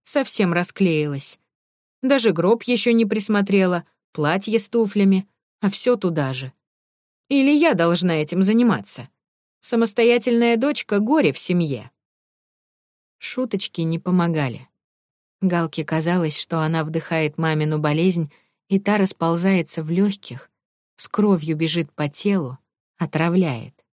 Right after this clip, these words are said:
В первые месяцы Лилия Адамовна отказывалась к маме даже подходить. Она по телевизору услышала, что рак заразный. Галке пришлось уговаривать, доказывать, таскать книжки и распечатки из интернета,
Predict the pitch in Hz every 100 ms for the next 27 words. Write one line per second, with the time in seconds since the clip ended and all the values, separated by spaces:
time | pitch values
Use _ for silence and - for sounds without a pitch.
0 | _ _ _ _ _ _ _ _ _ -
1 | - 254 226 202 185 214 233 180 - 175
2 | 190 214 180 156 156 185 196 160 165 156
3 | - 190 180 160 147 139 - 165 170 190
4 | 139 160 165 156 170 - 180 151 120 -
5 | - _ _ _ _ - 180 156 165 -
6 | 165 165 175 151 143 147 - 190 196 143
7 | 143 - 151 151 165 143 165 165 127 117
8 | 117 - - _ _ _ _ _ _ _
9 | 196 175 151 165 151 160 - 156 151 151
10 | 147 139 160 135 127 - _ _ - 185
11 | 165 143 156 160 139 139 - _ _ _
12 | - 233 - 220 - 214 233 226 - 180
13 | 160 160 - 147 190 190 170 156 151 147
14 | 139 139 165 170 143